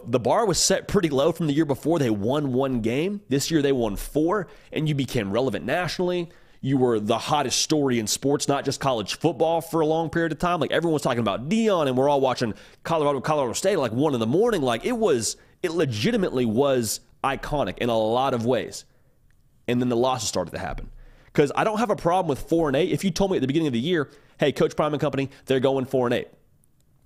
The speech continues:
I would've said, "Okay, that's actually exactly what we predicted them to go. We thought they'd be four and eight." But the unfortunate part of this is it was the one kind of four and eight that you couldn't have happen.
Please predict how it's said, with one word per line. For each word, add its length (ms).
I 40
would've 140
said, 140
"Okay, 220
that's 160
actually 300
exactly 500
what 60
we 80
predicted 300
them 140
to 60
go. 200
We 100
thought 180
they'd 100
be 80
four 220
and 80
eight." 140
But 260
the 100
unfortunate 640
part 200
of 60
this 300
is 200
it 100
was 300
the 120
one 460
kind 460
of 100
four 220
and 100
eight 140
that 140
you 80
couldn't 320
have 240
happen. 400